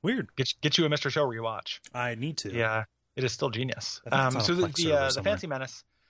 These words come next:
Speaker 2: Um, so the, uh, starts off, you know, a story of Dungeons and Dragons, ghouls, and ghosts. Uh, Vlad pops up. He is not a vampire, uh, as he takes pains to remain new. I, I guess part of, so they, they're speaking. I don't think they're actually speaking in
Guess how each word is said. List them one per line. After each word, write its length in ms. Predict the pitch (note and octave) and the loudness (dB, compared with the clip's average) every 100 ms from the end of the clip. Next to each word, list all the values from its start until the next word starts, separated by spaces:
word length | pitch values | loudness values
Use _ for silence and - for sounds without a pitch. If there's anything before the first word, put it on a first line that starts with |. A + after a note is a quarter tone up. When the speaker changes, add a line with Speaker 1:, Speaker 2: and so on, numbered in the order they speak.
| _ _ | _ _
Speaker 2:
Um, 580 | A#2+ A#2 A2+ A2 A2 A2+ _ _ _ - | 0 2 0 -2 -6 -10 _ _ _ -4
so 200 | C#3+ B2+ | -2 0
the, 200 | B2 A#2+ | 0 0
uh, 40 | |
starts 240 | - F3+ | 2 2
off, 180 | D#3 C3+ | 2 0
you 80 | C#3 | -2
know, 80 | A#2+ | -8
a 60 | |
story 260 | A#2 C#3+ C3 | -6 -4 -2
of 60 | A#2 | 0
Dungeons 340 | D3+ D3+ D3 | -2 -2 -8
and 80 | B2+ | -6
Dragons, 380 | A#2+ A#2 A#2 A2 | -2 -2 -2 -6
ghouls, 260 | B2+ A#2+ A2+ | -6 -4 -4
and 80 | G#2+ | -2
ghosts. 360 | G#2+ G2+ - _ _ - - - - - _ | -2 -2 -6 _ _ -20 -20 -20 -20 -20 _
Uh, 240 | G#2+ G#2 G2+ | 0 2 0
Vlad 320 | A2+ D#3+ D3+ | 2 2 2
pops 260 | C3 B2+ B2 | 0 -4 0
up. 200 | A#2 - _ _ _ | -2 -2 _ _ _
He 60 | C#3 | -6
is 100 | A2 | 0
not 200 | D3 G3+ | 2 2
a 40 | |
vampire, 520 | A#2+ A2 G#2 G#2 G#2 _ _ _ _ _ - | -2 -12 -10 -10 -12 _ _ _ _ _ -10
uh, 160 | G#2+ G#2 | -6 -4
as 160 | G#2+ | -6
he 240 | A2+ A2+ A2+ - _ _ | -4 -4 -6 -10 _ _
takes 220 | - B2+ | -4 -2
pains 560 | - C#3+ B2+ A#2+ A#2+ - _ _ _ | 2 2 2 0 -6 -10 _ _ _
to 100 | - | 0
remain 260 | D3 A#3 A#3 | 4 4 4
new. 240 | G3+ F#3+ - | 2 0 0
I, 120 | E3+ F#3 | 0 2
I 60 | |
guess 140 | G#3+ D4+ | 0 2
part 200 | E4+ D#4 | -2 -2
of, 100 | F#3+ | -2
so 80 | A3+ | 2
they, 160 | G3+ | 2
they're 140 | E3+ F3+ | 0 -4
speaking. 440 | - C#4+ D4 A#3 | -6 -8 -8 -2
I 40 | E3 | 0
don't 140 | G#3+ | 0
think 140 | C#4 A3 | 2 2
they're 80 | |
actually 240 | F#3 - D#3 | 0 -2 -12
speaking 500 | - C#3+ D#3+ D#3 D#3 | -8 -8 -6 -8 -8
in 460 | C3 C3 C3+ C#3 | -4 -2 -2 -4